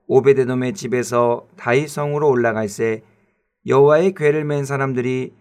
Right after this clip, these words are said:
여섯 걸음을 가매 다윗이 소와 살찐 송아지로 제사를 드리고 다윗이 여호와 앞에서 힘을 다하여 춤을 추는데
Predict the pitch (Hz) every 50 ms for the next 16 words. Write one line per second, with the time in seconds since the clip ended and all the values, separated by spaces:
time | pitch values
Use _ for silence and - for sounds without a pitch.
0 | _ _ _ _ _ _ - 120 123 151 175 175 - 151 147 151 147 147 147 143
1 | 123 127 120 120 120 120 120 120 - _ _ _ _ _ _ _ _ 113 117 120
2 | 120 120 113 113 - 120 120 120 120 - - - - 147 156 165 170 165 160 160
3 | 156 - - - 160 160 165 160 - 160 165 165 147 156 165 180 185 170 135 127
4 | 127 123 123 127 131 123 - _ _ _ _ _ - - 131 131 120 139 143 156
5 | 165 143 135 113 113 107 101 113 113 110 110 _ _ _ _ _ _ _ _ _
6 | _ _ _ - 120 127 135 131 123 - 180 185 165 147 143 143 151 156 147 139
7 | 135 139 143 139 135 - 151 139 139 135 139 139 - - 233 226 220 220 202 175
8 | 165 156 151 143 139 139 139 139 139 139 139 - - - 160 151 143 135 139 135
9 | 127 123 120 117 113 120 120 120 117